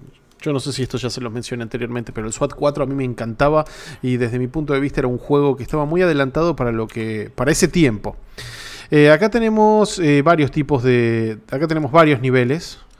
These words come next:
¿sí? Tenemos el nivel, bueno, este del edificio que, que fuimos recién, que si yo hago clic acá, confirmamos la, la location,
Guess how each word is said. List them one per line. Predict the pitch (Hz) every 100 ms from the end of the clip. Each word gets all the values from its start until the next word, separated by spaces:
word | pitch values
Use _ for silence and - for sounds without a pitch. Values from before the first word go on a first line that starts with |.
| _ -
¿sí? | - 156 160 - -
Tenemos | 135 139 139 135 135 127 - - - -
el | 131
nivel, | 131 135 143 139
bueno, | 139 127
este | 123 131
del | 123 120
edificio | 123 127 165 - 160 156
que, | 131 117 107 117 -
que | 123
fuimos | 143 135 117
recién, | 123 - 160 165 175 - - -
que | 147
si | 139
yo | 135 170
hago | 170 160
clic | 175 170
acá, | 185 196 190 190 - _ _ _ _ _ _ _ _ _ _
confirmamos | - 143 139 165 170 147
la, | 143 139
la | 135 135
location, | 151 208 180 180 185